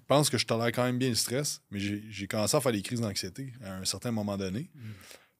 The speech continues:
Speaker 1: par rapport, mais c'était la situation, mais c'était par rapport à quelqu'un, puis comme toute la petite situation, mais que j'avais créée à travers le temps, tu sais, par mon manque de communication, par mon manque de leadership, par mon manque de,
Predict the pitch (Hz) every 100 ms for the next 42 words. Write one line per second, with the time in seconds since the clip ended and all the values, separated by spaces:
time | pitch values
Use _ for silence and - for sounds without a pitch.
0 | _ - 131 123 113 147 202 160 98 120
1 | 120 _ - - - - 120 117 - 190
2 | 139 113 196 185 - 107 120 117 190 139
3 | 110 - 165 190 107 107 - _ - _
4 | _ _ - 123 113 214 - - 156 135
5 | 123 - - - 143 - 127 - 226 208
6 | 117 120 110 135 147 202 - 117 139 175
7 | 104 107 113 110 101 - 147 147 123 135
8 | 127 151 156 135 127 131 113 113 110 120
9 | 104 131 151 143 117 127 117 104 101 95
10 | 147 147 147 123 117 139 107